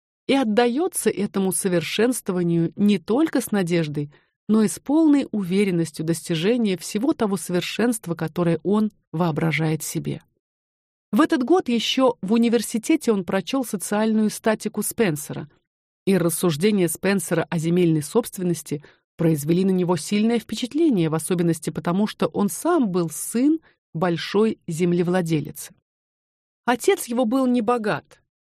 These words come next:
но мать получила в приданое около десяти тысяч десятин земли.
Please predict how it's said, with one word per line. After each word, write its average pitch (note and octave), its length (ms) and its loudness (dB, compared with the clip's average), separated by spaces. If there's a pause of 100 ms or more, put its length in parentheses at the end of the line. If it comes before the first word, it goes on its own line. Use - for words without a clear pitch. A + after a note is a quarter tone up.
(300)
но A#3+ 140 4
мать F#4+ 500 0
получила B3 440 0
в - 60 -16
приданое B3+ 460 0
около A#3 460 0
десяти A3 680 -2
тысяч - 600 -4
десятин G3 560 -2
земли. D#3+ 480 -4